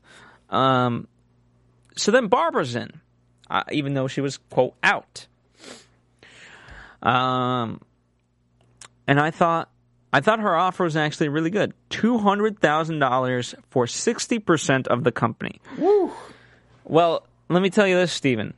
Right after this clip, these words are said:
Speaker 1: She basically offered, "Hey, let me take over and you just make money."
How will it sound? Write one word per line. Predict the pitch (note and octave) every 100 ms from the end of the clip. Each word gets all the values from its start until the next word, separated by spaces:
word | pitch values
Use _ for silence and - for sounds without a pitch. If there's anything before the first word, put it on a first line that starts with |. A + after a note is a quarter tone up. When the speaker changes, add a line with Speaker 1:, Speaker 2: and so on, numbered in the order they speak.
| -
Speaker 1:
She | - A#3+
basically | G3+ G3+ A#3 - - A#3+
offered, | - E3 D#3 D3 C3 -
"Hey, | - D3 B2 - _ -
let | B2+ B2+ D3+ F#3+
me | D#3+ F3 F#3+ F#3
take | - D3 D3
over | C3 C3 A#2+ A2+ C#3 - _ _ _ -
and | B2+ C3
you | F3+ G3
just | D#3+ C#3+
make | C3+ B2+
money." | A#2 -